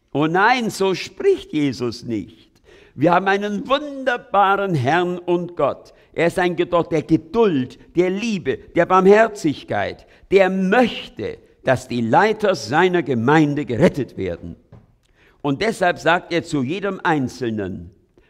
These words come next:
„Besinne dich darauf, wie du Gottes Wort gehört und aufgenommen hast. Kehr um und ändere dich von Grund auf.“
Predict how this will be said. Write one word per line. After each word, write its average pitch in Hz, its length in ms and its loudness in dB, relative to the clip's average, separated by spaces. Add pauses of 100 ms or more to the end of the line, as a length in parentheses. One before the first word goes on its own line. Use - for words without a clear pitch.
(140)
„Besinne 160 800 2
dich - 280 -10
darauf, 101 640 -4 (160)
wie 143 160 -4
du 226 320 -6
Gottes 120 480 -8
Wort 110 320 -4 (180)
gehört 139 640 -4 (200)
und 139 340 -2 (140)
aufgenommen 82 880 -6
hast. - 320 -18 (240)
Kehr 156 400 4
um 151 400 -4 (240)
und 117 320 -2
ändere 160 560 0
dich - 420 -2 (140)
von 120 360 -6
Grund 135 560 -2
auf.“ 78 280 -12